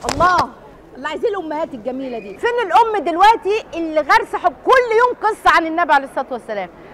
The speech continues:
شفنا الطفل الجميل <laughs> كان عنده أربع سنين وكان بيع-، بي-، بيبكي في جلسة ال-، تحفيظ القرآن. بتبكي ليه؟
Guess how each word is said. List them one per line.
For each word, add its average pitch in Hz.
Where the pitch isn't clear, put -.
شفنا 381
الطفل 330
الجميل 320
<laughs> -
كان 294
عنده 403
أربع 359
سنين 339
وكان 403
بيع-، 339
بي-، 302
بيبكي 311
في 302
جلسة 320
ال-، 277
تحفيظ 320
القرآن. 294
بتبكي -
ليه؟ 359